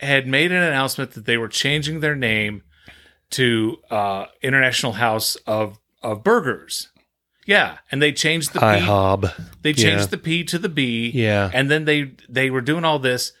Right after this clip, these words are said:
Speaker 1: to,
Speaker 2: It was a
Speaker 1: uh,
Speaker 2: marketing campaign.
Speaker 1: it was a marketing campaign to
Speaker 2: Yeah.
Speaker 1: launch their new hamburgers
Speaker 2: That nobody
Speaker 1: that they
Speaker 2: gave a shit about.
Speaker 1: Exactly.
Speaker 2: Yeah.
Speaker 1: And everybody went crazy. And you know what it was?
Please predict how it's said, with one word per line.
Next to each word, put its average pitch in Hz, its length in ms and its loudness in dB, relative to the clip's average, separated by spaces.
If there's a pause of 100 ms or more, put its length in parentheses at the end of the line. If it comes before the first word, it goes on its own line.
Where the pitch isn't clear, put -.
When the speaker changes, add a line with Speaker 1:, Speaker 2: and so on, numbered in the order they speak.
(120)
Speaker 1:
to, 123 440 0
Speaker 2:
It 135 60 0
was 120 100 4
a 123 60 4
Speaker 1:
uh, - 20 6
Speaker 2:
marketing 110 380 4
campaign. 90 400 2
Speaker 1:
it - 20 2
was - 140 2
a 131 40 4
marketing 175 460 0
campaign 139 520 -2
to 131 240 -2
Speaker 2:
Yeah. 90 40 0
Speaker 1:
launch 131 320 0
their 131 180 0
new 117 580 -2 (420)
hamburgers 120 720 -2
Speaker 2:
That 104 120 4
nobody 95 300 4
Speaker 1:
that - 80 2
they - 60 2
Speaker 2:
gave 87 180 0
a - 40 -4
shit - 340 0
about. 82 440 -2
Speaker 1:
Exactly. 127 560 0
Speaker 2:
Yeah. 80 220 2 (320)
Speaker 1:
And 107 120 -6
everybody 127 380 -2
went 214 220 -2
crazy. 156 600 0 (100)
And 120 100 0
you 117 60 2
know 120 100 4
what 139 160 2
it 147 60 -4
was? 139 320 0